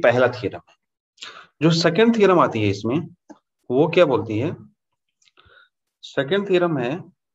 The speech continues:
कि the length,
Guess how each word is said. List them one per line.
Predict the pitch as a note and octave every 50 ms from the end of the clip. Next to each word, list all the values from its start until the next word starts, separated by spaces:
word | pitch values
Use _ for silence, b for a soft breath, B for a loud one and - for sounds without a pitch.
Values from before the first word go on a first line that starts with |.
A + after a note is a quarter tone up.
| _ _ _ _ _ _ -
कि | - F3 E3+ C#3+ B2+ D#3 - - - _ _ _ _ _ _ _ _ _ _ _ _ _ _ _ _ _ _ _ _ _ _ _ _ _ _ _ _ _ _ _ _ _ _ _ _ b b b b b b b b b b b -
the | A#2+ A#2 A2 C#3 C#3+
length, | C#3 C3+ C3+ E3 E3+ D#3 - G#2+ G#2+ G#2+